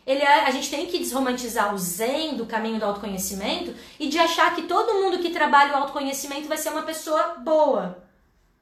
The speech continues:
O que é ser uma pessoa boa? O que é ser uma pessoa boa? Ah, não, daí você vai dizer que o outro não é tão bom e aí você vai ser a pessoa que tá julgando com a opinião o que o outro é.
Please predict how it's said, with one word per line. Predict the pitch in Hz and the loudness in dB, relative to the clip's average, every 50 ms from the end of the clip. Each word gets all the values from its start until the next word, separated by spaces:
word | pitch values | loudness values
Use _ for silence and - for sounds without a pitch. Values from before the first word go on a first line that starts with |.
| _ _ _ _ - | _ _ _ _ -14
O | 294 | -14
que | - - - 381 | -8 -2 2 4
é | 381 294 294 294 | 6 8 6 6
ser | - - 269 254 | 4 2 2 2
uma | 254 240 240 | 2 2 0
pessoa | 247 247 - - 247 226 | 0 -2 -2 -2 -2 -4
boa? | 196 208 202 190 180 170 170 - - _ _ _ _ _ _ _ _ _ _ _ _ _ _ _ _ _ _ _ _ _ _ _ _ _ _ _ _ _ _ _ _ _ _ _ _ _ _ _ _ _ _ _ _ _ _ _ _ _ - - | -4 -4 -6 -6 -6 -8 -8 -12 -18 _ _ _ _ _ _ _ _ _ _ _ _ _ _ _ _ _ _ _ _ _ _ _ _ _ _ _ _ _ _ _ _ _ _ _ _ _ _ _ _ _ _ _ _ _ _ _ _ _ -16 -12
O | 254 - | -10 -8
que | - - 415 349 | -4 0 2 4
é | 285 240 220 | 4 4 4
ser | - - 220 208 | 2 0 -2 -2
uma | 214 196 | -2 -4
pessoa | - 214 185 - - 208 196 | -4 -4 -6 -6 -6 -6 -4
boa? | 185 175 165 156 156 156 - - _ _ _ _ _ _ _ _ _ _ _ _ _ _ _ _ _ _ _ _ _ _ _ | -4 -6 -6 -8 -8 -12 -16 -20 _ _ _ _ _ _ _ _ _ _ _ _ _ _ _ _ _ _ _ _ _ _ _
Ah, | - 226 269 330 381 | 0 4 6 6 6
não, | 392 349 277 240 - - - - | 6 6 4 4 2 0 0 2
daí | 233 233 240 262 277 | 4 6 6 6 4
você | 311 320 - 302 | 2 0 0 2
vai | 302 294 285 285 | 4 4 4 4
dizer | 294 277 294 285 - | 2 0 -2 -2 0
que | 320 | 2
o | 277 | 4
outro | 277 269 269 - | 4 4 4 2
não | 277 277 277 277 | 0 2 4 4
é | 269 262 | 4 4
tão | 269 285 294 302 277 | 4 4 2 4 6
bom | 277 277 311 415 | 6 6 6 6
e | 427 392 | 4 2
aí | 359 381 | 2 2
você | 349 381 392 - 381 359 | 2 2 0 0 -2 -2
vai | 370 370 359 | 0 0 0
ser | - - 359 | 0 0 0
a | 359 | -2
pessoa | 359 381 370 - - 320 320 | -2 -2 -4 -2 -2 -2 -2
que | 311 - | -2 0
tá | 302 294 | -2 0
julgando | 294 320 277 269 277 269 269 269 | 0 -2 -4 -2 -2 -2 -2 0
com | 277 262 | 0 -2
a | |
opinião | 262 262 285 262 269 262 269 247 247 | -2 -2 -2 -2 0 0 2 2 0
o | 240 | -2
que | - 277 | -2 0
o | 254 240 | 0 0
outro | 226 233 233 - 285 247 | 0 0 -2 -2 0 0
é. | 185 175 - - - | 0 0 -2 -6 -14